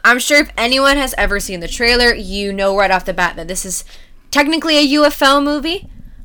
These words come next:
Uh, you can see a U F O right there at the end of the trailer. Uh, and there's some, there, there's some weird imagery relating to horses.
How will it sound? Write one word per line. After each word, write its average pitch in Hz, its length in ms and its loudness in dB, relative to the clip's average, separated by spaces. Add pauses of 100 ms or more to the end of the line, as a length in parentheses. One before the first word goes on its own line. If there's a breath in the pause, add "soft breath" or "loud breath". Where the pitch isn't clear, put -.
(100)
Uh, 220 360 4
you 220 160 -4
can 220 180 -4
see 269 640 -2 (240)
a 202 40 -2
U 233 220 2
F 254 160 -2
O 247 200 4
right 202 260 -2
there 226 200 4
at 226 120 0
the 214 80 -6
end 226 160 -4
of 214 40 -2
the 190 60 -4
trailer. 226 560 0 (340 loud breath)
Uh, 208 340 0 (100)
and 220 160 -2
there's 233 160 -2
some, 254 380 -8
there, 226 260 -6
there's 240 180 -4
some 247 160 -4
weird 240 160 -2
imagery 226 340 -4
relating 226 340 -2
to 240 60 -6
horses. 220 880 -6